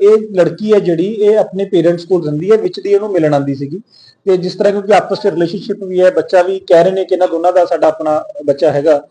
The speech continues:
ਤਾਂ ਇਹ ਮਿਲਣ ਆਉਂਦੀ ਸੀਗੀ। ਤੇ ਜਦੋਂ ਮਿਲਣ ਆਏ ਸੀਗੇ ਤੇ ਨਾਲ ਹੋਟਲ ਹੈ, ਬਿਲਕੁਲ ਉਹਦੇ ਘਰ ਤੋਂ hardly ਇੱਕ ਅੱਧੇ ਮਿੰਟ ਦੀ ਦੂਰੀ ਤੇ ਹੀ ਹੈ। ਉੱਥੇ ਹੀ ਹੋਟਲ ਦੇ ਵਿੱਚ ਇਹਨੇ ਇੱਕ ਰੂਮ ਲਿੱਤਾ ਸੀਗਾ, ਜੋ ਕਿ ਅਠਾਰਾਂ ਤਰੀਕ ਨੂੰ,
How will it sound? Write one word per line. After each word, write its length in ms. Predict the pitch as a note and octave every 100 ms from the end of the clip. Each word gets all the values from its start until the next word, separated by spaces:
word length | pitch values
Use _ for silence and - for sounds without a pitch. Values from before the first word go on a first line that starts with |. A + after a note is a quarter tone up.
| - - _
ਤਾਂ 100 | A3
ਇਹ 300 | A3 G#3 A#3
ਮਿਲਣ 260 | A3+ F3 F3
ਆਉਂਦੀ 220 | E3+ F3+
ਸੀਗੀ। 260 | F3+ G3 A#3+
ਤੇ 140 | B3+
ਜਦੋਂ 220 | G3 A3
ਮਿਲਣ 280 | G#3 F#3 G#3
ਆਏ 160 | G#3+ G#3
ਸੀਗੇ 280 | A3 G#3+
ਤੇ 140 | B3+ C4
ਨਾਲ 360 | G3+ E3+ F#3
ਹੋਟਲ 560 | A3+ - - F#3 F#3+ G#3+
ਹੈ, 60 | F#3+
ਬਿਲਕੁਲ 320 | F#3+ - A#3
ਉਹਦੇ 140 | A3
ਘਰ 180 | A#3 G#3
ਤੋਂ 160 | A3 F3+
hardly 300 | F3+ F3+ A3
ਇੱਕ 240 | G#3+ -
ਅੱਧੇ 140 | F#3+
ਮਿੰਟ 180 | G#3+ F3
ਦੀ 140 | F3 F#3+
ਦੂਰੀ 220 | F3 E3+
ਤੇ 120 | E3+
ਹੀ 120 | D#3
ਹੈ। 100 | A2+ - _ _ _ _
ਉੱਥੇ 260 | G3+ G3 B3
ਹੀ 60 | B3
ਹੋਟਲ 280 | A3+ A3+
ਦੇ 80 | A#3
ਵਿੱਚ 160 | A#3 A#3
ਇਹਨੇ 180 | A#3 A#3+
ਇੱਕ 140 | A#3+
ਰੂਮ 260 | G#3 G#3+ G#3+
ਲਿੱਤਾ 260 | F#3+ G3
ਸੀਗਾ, 260 | F3+ G3+ B3
ਜੋ 220 | G3 G3+
ਕਿ 180 | G#3 C#4
ਅਠਾਰਾਂ 360 | F#3+ F3 F3
ਤਰੀਕ 320 | G3+ G3+ G3+ F#3
ਨੂੰ, 260 | F#3 G3